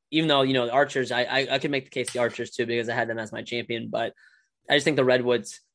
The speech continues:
you know, getting to the championship in year one and then just, you know, not being able to get past the Whip Snakes, you know, since then, it, it's been tough to, to watch. Even as a guy that's not really a Redwoods fan, it's just been tough, tough for me to, to watch for Redwoods fans. So,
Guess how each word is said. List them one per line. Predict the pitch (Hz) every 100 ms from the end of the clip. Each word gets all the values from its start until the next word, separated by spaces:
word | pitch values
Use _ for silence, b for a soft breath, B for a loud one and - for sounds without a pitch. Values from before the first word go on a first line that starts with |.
| _
you | 123
know, | 123 107 104
getting | 139 131
to | 131
the |
championship | 117 127 117 - 113
in | 117
year | 113
one | 110 110 110 110 104 _ _ -
and | 131
then | 123
just, | 120 - -
you | 127
know, | 113 110
not | 120 123 127
being | 131 123
able | 120
to |
get | 117 120
past | 117 -
the | 113
Whip | 110
Snakes, | - 110 107 - _ b b - 123
you |
know, | 117 110 107
since | - 127 -
then, | 117 113 107 -
it, | 117
it's | 113 120
been | 131 123
tough | 147 127 -
to, | 135 113 -
to | 131
watch. | 123 117 - - -
Even | 147 139
as | 131
a | 123
guy | 123
that's | 120 113 127
not | 123 117
really | 120 117
a | 113
Redwoods | 117 113 107
fan, | - 110 107
it's | 110
just | 104 -
been | 107
tough, | 110 - _
tough | - 107
for | 117
me | 110
to, | 107 107 -
to | 107
watch | 107 110
for | - 135
Redwoods | 120 104 - - 113 104
fans. | 110 107 110
So, | 117 113